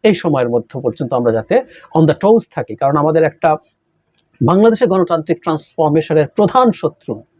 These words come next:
প্রধান শত্রুই বলবো, আওয়ামী লীগ এখন আর শত্রু হিসেবে নেই। ভারত এখনো তার স্ট্যান্স স্পষ্ট করেনি, বা তার স্ট্যান্স আমরা যদি reading between lines পড়ি, এখনো হুবহু আওয়ামী বয়ানের মধ্যে তারা আছে। সুতরাং আমাদের ওই ঝুঁকির জায়গা আছে। ভারত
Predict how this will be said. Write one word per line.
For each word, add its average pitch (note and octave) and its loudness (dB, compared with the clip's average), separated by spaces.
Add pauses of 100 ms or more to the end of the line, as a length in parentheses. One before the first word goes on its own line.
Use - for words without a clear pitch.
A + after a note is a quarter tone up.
(160)
প্রধান F3+ 2
শত্রুই C3 -4
বলবো, A#2+ -2
আওয়ামী D3+ 2
লীগ C3+ -6
এখন C3 -10
আর B2+ -10 (340)
শত্রু D#3 0
হিসেবে C#3 2
নেই। G#3 2 (420)
ভারত G#3 0 (120)
এখনো G#3 0
তার E3+ 0
স্ট্যান্স B2+ -6 (680)
স্পষ্ট - -2
করেনি, G3 2
বা F#3+ 2
তার G3 -2
স্ট্যান্স G#3 -2
আমরা F3 0
যদি F3 4
reading F3+ 4
between F#3+ 2 (120)
lines E3+ 0 (140)
পড়ি, E3 0 (380)
এখনো B3 2
হুবহু F3+ 0
আওয়ামী D3+ 0
বয়ানের B2 -2
মধ্যে A2 -8
তারা A#2 0
আছে। E3+ -2
সুতরাং F#3 0
আমাদের F3+ 4
ওই F3+ 4
ঝুঁকির G3+ 0
জায়গা C3 0
আছে। - -2
ভারত C#3+ 2